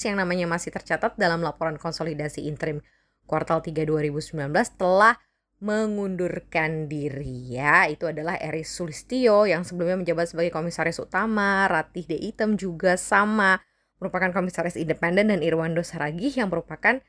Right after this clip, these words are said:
direktur dari perusahaan ini sudah mengundurkan diri. Jadi ujung-ujungnya ini sekarang nasib yang megang saham Skybi ya, atau S K Y B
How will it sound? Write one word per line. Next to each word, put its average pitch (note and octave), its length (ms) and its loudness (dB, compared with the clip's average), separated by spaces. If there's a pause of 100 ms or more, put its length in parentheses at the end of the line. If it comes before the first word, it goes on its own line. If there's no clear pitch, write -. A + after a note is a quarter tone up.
(420)
direktur A3 720 2
dari E3 240 2
perusahaan E3 240 -6
ini G#3 240 -4
sudah G#3+ 560 -6 (160)
mengundurkan G3+ 720 0
diri. - 240 -12 (560)
Jadi F#3+ 160 4
ujung-ujungnya F3+ 560 0
ini C4+ 160 0
sekarang A#3 240 0
nasib G#3+ 320 -2
yang E3+ 160 -2
megang E3+ 320 -2
saham E3 560 -2
Skybi G#3+ 720 0
ya, F#3 240 4
atau F3+ 160 -2
S D#3 320 -2
K F3 160 0
Y F3 160 0
B F3 160 0